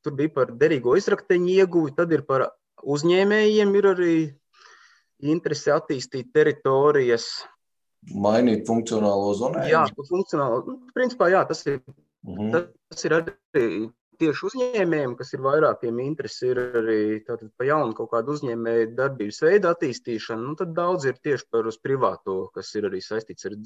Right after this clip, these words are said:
Speaker 1: ar dzīvojumu apbūves veidošanu. Bet
Speaker 2: Mhm.
Speaker 1: ir arī būtiski tādi, kas ir par, tieši par, jā, par, par jaunas kaut kādu uzņēmēju darbības veidošanas teritorijām, tieši uz šīs ražošanas teritorijas.
Speaker 2: Mhm. Paldies. Vai ir vēl jautājumi?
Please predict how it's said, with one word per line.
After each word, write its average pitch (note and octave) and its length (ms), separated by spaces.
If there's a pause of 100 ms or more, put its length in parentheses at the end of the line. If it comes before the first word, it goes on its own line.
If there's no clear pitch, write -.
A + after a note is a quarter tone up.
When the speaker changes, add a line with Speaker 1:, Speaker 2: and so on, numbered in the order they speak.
(100)
Speaker 1:
ar A#2+ 100
dzīvojumu G#2+ 480
apbūves G2+ 400
veidošanu. - 480 (560)
Bet A#2 120
Speaker 2:
Mhm. G2 60
Speaker 1:
ir F#3 120
arī D#3+ 100
būtiski D#3+ 400
tādi, C#3+ 240
kas - 160
ir C#3 80
par, A2 160
tieši A2+ 320
par, A2+ 100
jā, A#2 160
par, G#2+ 220
par A#2 80
jaunas B2+ 320
kaut G#2+ 160
kādu G#2+ 220
uzņēmēju F#2+ 340
darbības G2 360
veidošanas G2+ 600
teritorijām, G2+ 640
tieši C3+ 240
uz A2 280
šīs - 280
ražošanas G#2 480
teritorijas. F2+ 640 (640)
Speaker 2:
Mhm. A2+ 440 (380)
Paldies. F#2+ 600 (640)
Vai - 180
ir C4+ 80
vēl B2+ 240
jautājumi? G2+ 540